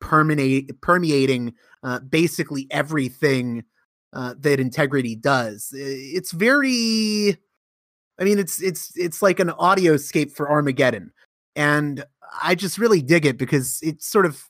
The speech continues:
is like the crossover t-, between, uh, the sort of industrial music I dig, like Ministry,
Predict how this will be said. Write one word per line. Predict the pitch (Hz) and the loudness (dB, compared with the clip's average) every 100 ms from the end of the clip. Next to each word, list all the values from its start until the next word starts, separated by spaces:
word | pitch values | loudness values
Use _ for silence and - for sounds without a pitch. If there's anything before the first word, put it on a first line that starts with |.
| _ | _
is | 170 156 139 | -4 -4 -2
like | 165 147 - | -2 -2 -4
the | 143 135 | -10 -10
crossover | - 160 156 165 147 131 127 | -2 2 2 2 -2 -2 -10
t-, | - | -10
between, | 135 131 151 139 139 131 127 _ _ _ | -10 -6 -4 -2 0 -2 -6 _ _ _
uh, | 131 123 | -6 -6
the | 135 | -6
sort | - 160 | -2 -2
of | 139 | 0
industrial | 139 147 147 - 185 170 | 0 0 0 -2 -4 -2
music | 175 170 185 | -2 -2 0
I | 185 | 0
dig, | 175 190 190 | 2 2 0
like | 156 127 | -2 -6
Ministry, | 143 139 143 - - 143 135 135 135 135 | -2 -2 -2 -4 -6 -2 0 0 0 -4